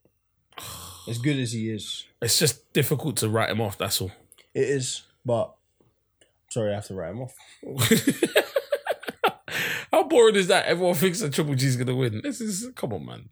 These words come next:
Speaker 2: This
Speaker 1: Everyone thought Canelo was gonna win last time until Triple G gave a very good account of himself.
Speaker 2: I don't know why everybody thought that, to be honest.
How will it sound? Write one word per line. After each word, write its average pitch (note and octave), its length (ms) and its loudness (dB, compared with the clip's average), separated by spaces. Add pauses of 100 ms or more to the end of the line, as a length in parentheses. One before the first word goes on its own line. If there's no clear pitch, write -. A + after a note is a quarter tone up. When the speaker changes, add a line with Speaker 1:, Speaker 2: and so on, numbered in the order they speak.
Speaker 2:
This F2+ 80 -6
Speaker 1:
Everyone C#3+ 360 2
thought C#3 220 -2
Canelo C#3+ 340 2
was B2 120 -2
gonna B2 220 0
win A2+ 200 -2
last C3+ 280 0
time G#2 200 -4
until A2 240 -6
Triple A2+ 380 -6
G A#2 200 -4
gave G#2+ 200 -2
a G#2 80 -6
very A2+ 340 -2
good G#2+ 160 -6
account G#2+ 420 -6
of F2+ 40 -10
himself. D#2+ 420 -14
Speaker 2:
I A2+ 60 -4
don't B2 120 0
know G#2+ 100 -2
why G#2 220 -2
everybody F#2+ 360 -6
thought D#2+ 220 -6
that, C2+ 160 -8
to - 80 -12
be E2+ 100 -14
honest. F2 280 -14